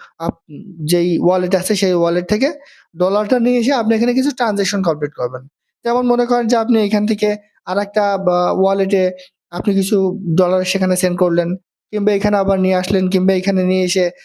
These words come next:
আপনি কিছু সোয়াপ কমপ্লিট করলেন। এক কথায় এখানে আপনার ট্রানজ্যাকশন রাখতে হবে মাঝে মধ্যে। যদি আপনার ওয়ালেটে কিংবা আপনার অ্যাকাউন্ট ব্যালেন্সে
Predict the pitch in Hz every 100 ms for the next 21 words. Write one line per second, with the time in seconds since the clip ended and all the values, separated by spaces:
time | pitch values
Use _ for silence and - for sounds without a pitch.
0 | - 180 175 175 190 196 - 185 185 185
1 | 180 180 185 175 175 175 - - _ 185
2 | 196 233 220 254 349 349 - _ _ 185
3 | 185 220 226 220 254 254 226 190 196 220
4 | 196 175 175 175 170 151 143 143 131 131
5 | 123 _ _ _ - 196 202 262 285 -
6 | 185 220 214 220 190 190 208 214 214 254
7 | 254 208 202 190 185 180 180 185 190 214
8 | 233 226